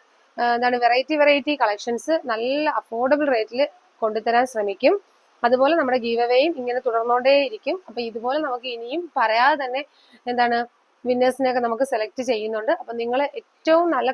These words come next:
കമന്റിൽ നിന്നും ഇനി നമ്മൾ എന്താണ്, ഉം, നമ്മുടെ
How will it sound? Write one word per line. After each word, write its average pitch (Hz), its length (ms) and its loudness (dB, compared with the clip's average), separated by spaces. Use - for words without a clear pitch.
കമന്റിൽ 226 500 0
നിന്നും 339 320 -10
ഇനി 285 200 -4
നമ്മൾ 269 420 -2
എന്താണ്, 240 360 0
ഉം, 226 440 -4
നമ്മുടെ 254 280 0